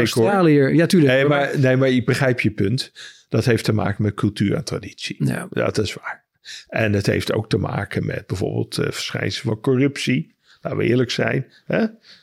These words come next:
Speaker 1: Hongarije.
Speaker 2: Ja.
Speaker 1: Nou, hè? Meneer Orbán, die heeft daar ook een behoorlijke reputatie op dat gebied.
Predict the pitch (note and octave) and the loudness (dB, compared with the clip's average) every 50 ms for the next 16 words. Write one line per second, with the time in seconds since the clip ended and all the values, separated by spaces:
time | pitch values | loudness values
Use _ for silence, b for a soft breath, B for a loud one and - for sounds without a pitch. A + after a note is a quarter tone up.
0 | b b b - - A#2 A2 - - G#2+ G#2 G#2 G#2 A2+ C3+ F3 G#3 F#3 - - | b b b 0 0 0 2 0 0 0 2 2 2 2 4 4 2 2 0 0
1 | C3+ D3 D#3 D#3 F3+ F3+ - _ - C#3 D#3+ G3+ G3 B B B B B B - | 0 0 0 -2 -6 -8 -12 _ -2 0 0 0 0 B B B B B B -2
2 | A2+ A2 A#2 - - C3+ C3+ B2+ A#2+ G#2 A2 G2 G2 G2 G#2 G#2+ G#2+ G#2 G2+ - | 0 2 2 2 2 2 2 2 2 2 0 -2 0 0 2 2 2 2 0 0
3 | G#2+ A2 A2+ - D3+ D3 - D3 C#3 C3+ C3+ C#3 C#3+ C#3 C#3 C3 - B2+ B2+ C3+ | 0 0 0 0 0 0 0 0 2 2 2 2 4 2 2 0 0 0 0 -2
4 | B2+ - - - - C3+ C3 B2+ - - C#3 B2 A#2+ - B2 - - - A2 A#2 | -2 -4 -4 -4 -2 0 0 -2 -2 -2 -2 -2 0 -2 -2 -2 -2 -4 -2 0
5 | C#3 G3+ - B | 0 -2 -2 B